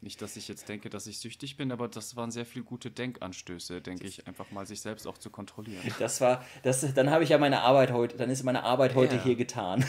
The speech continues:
Speaker 2: <laughs> Dann kann ich das
Speaker 1: Ja.
Speaker 2: machen. Aber die, die, die Folge mit Cold Mirror, die werde ich mir nochmal anhören. Die habe ich tatsächlich noch gar nicht angehört, aber das, äh,
Speaker 1: Die ist sehr lustig.
Speaker 2: das glaub ich, das glaub ich.
Speaker 1: <laughs> Gibt's noch irgendwas, was du den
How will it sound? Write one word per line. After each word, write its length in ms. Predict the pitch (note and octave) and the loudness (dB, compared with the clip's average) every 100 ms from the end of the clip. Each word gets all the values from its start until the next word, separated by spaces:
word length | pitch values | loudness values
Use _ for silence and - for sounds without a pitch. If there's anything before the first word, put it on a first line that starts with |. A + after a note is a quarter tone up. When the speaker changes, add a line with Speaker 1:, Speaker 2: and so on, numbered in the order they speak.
| - | -2
Speaker 2:
<laughs> 140 | - D#3+ | -2 4
Dann 180 | C#3+ | 4
kann 160 | - C3+ | 6 4
ich 100 | C3 | 2
das 140 | - C#3+ | -8 -6
Speaker 1:
Ja. 160 | A2+ | -6
Speaker 2:
machen. 60 | - | -6
Aber 180 | - D3+ | 2 4
die, 140 | D3+ D3+ - - | 4 -2 -8 -6
die, 160 | B2 - | -6 -6
die 80 | |
Folge 260 | C3 F3 G#3 | 0 2 2
mit 140 | D#3+ | 0
Cold 160 | - D3 | -2 -2
Mirror, 320 | D#3+ F3+ E3+ | 0 0 0
die 180 | D3 C3+ | -2 -2
werde 140 | C3 | -2
ich 120 | C3 C3 | -4 -6
mir 80 | |
nochmal 260 | B2 B2 A2 | -6 -6 -6
anhören. 260 | B2 A2 G2 | -6 -6 -6
Die 80 | |
habe 100 | G#2+ | -8
ich 60 | C3+ | -6
tatsächlich 240 | C3+ C#3+ | -8 -6
noch 100 | C3 | -6
gar 120 | B2 A#2 | -4 -6
nicht 140 | - | -8
angehört, 440 | G#2+ F#2+ E2 E2 | -10 -10 -10 -12
aber 200 | E2+ F#2 | -12 -10
das, 240 | F#2 F#2 - | -10 -12 -14
äh, 420 | G2 G2 F#2+ F#2+ | -10 -8 -8 -8
Speaker 1:
Die 80 | F#2 | -10
ist 220 | A#2 - | -10 -10
sehr 120 | - A#2 | -10 -12
lustig. 400 | A2 - - F#2+ | -12 -12 -10 -8
Speaker 2:
das 100 | C#3 | -2
glaub 200 | D#3 C3 | 2 2
ich, 80 | G2+ - D#3 | 0 -6 -10
das 160 | A2+ - | -8 -4
glaub 220 | A#2+ A2+ | -2 -2
ich. 180 | G2+ - D#3 - - - C#3+ - - _ | -4 -8 -10 -10 -10 -8 -8 -10 -18 _
Speaker 1:
<laughs> 880 | _ - - - - - - _ - | _ -20 -20 -20 -20 -20 -20 _ -16
Gibt's 200 | C#3 - | -12 -8
noch 140 | B2 | -6
irgendwas, 380 | - B2 A#2 - | -4 -6 -6 -6
was 140 | G#2+ | -8
du 100 | - | -10
den 320 | G#2 G2 G2 | -10 -10 -10